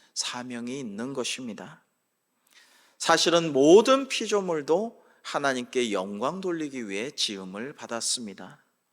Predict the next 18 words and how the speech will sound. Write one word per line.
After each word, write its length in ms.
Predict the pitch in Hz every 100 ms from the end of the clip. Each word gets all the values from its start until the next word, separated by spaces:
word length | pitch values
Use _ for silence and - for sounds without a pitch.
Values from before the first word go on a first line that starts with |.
| _ _ _ _ _ _ _ _ -
다윗은 480 | 139 135 135 143 131
시편 380 | 165 - 151
십구 340 | 143 147 - 139
편에서 760 | - 131 120 - 151 185 - - - - -
"하늘이 600 | - 185 185 190 196 196
하나님의 840 | - 165 160 156 151 151 147 113
영광을 580 | 120 117 117 123 131 143
선포하고 880 | - 131 127 120 107 95 120 170 - - - _ _
궁창이 600 | - 117 113 127 113 110
그의 340 | - 117 127 151
손으로 400 | 165 160 156 147
하신 320 | 139 139 131
일을 340 | 120 151 185 - - -
나타내는도다"라고 1600 | 80 - - 135 143 151 139 131 131 127 113 113 107 101 92 117
노래했고요. 840 | 113 101 92 82 - 76 82 135 185 _ _ _ _ _ - - _
시편 480 | - 175 - 170 165
백사십팔 760 | 160 - 147 139 135 - 135 123
편은 600 | - 120 156 101 104